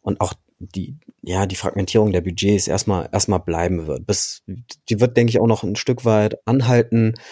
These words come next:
ähm, bis ins nächste Jahr hinein, einfach deswegen, weil alle gerade Dinge ausprobieren und schauen, was funktioniert. Ja, und, ähm, und ich glaube, dann, dann werden sich bestimmte Themen einfach herauskristallisieren,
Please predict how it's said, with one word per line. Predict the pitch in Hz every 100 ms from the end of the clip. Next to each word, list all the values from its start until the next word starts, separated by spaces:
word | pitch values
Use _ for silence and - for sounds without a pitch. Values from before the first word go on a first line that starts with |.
| - - _
ähm, | 107 104 101 104 - 107
bis | 101
ins | 107 -
nächste | 110 110
Jahr | 101 107
hinein, | 120 123 113 107 104 -
einfach | 101 101
deswegen, | 104 110 104
weil | 101 -
alle | 110 139
gerade | - 113 101
Dinge | 113 107
ausprobieren | 113 - 123 107 95
und | 92
schauen, | 113 107
was | 104 -
funktioniert. | - 95 - 85 92 87 - _ _ _ _ _ _ _ _ -
Ja, | 95 98
und, | - 98 95 92
ähm, | 95 95
und | - - -
ich | 98 -
glaube, | 107 104
dann, | 110 120 120 - - _ _ -
dann | 104 123 123 - 80 - _ -
werden | 110 117
sich | 113 -
bestimmte | 117 123 117 110
Themen | 117 110
einfach | 107 107
herauskristallisieren, | 104 95 101 - 113 - 85 90 92 92